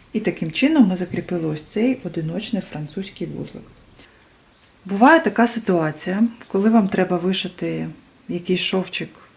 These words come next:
в одну, в дві, в три ниточки. Ви робите вузлик, і коли ви проводите цей вузлик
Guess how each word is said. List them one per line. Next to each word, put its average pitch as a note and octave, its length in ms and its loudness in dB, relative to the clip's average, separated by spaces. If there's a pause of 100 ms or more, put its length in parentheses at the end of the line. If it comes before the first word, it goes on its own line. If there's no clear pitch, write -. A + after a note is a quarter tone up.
(220)
в E3+ 40 -4
одну, F#3 300 10
в C4 80 4
дві, E3 220 4
в G3 80 0
три F3+ 220 0
ниточки. A3+ 680 0 (220)
Ви G#3 160 0
робите F#3 400 2
вузлик, E3 560 -2 (1120)
і - 40 -14
коли F#3+ 360 0
ви E3+ 200 -2 (760)
проводите E3+ 600 -2
цей E3 240 -6
вузлик D#3 480 -8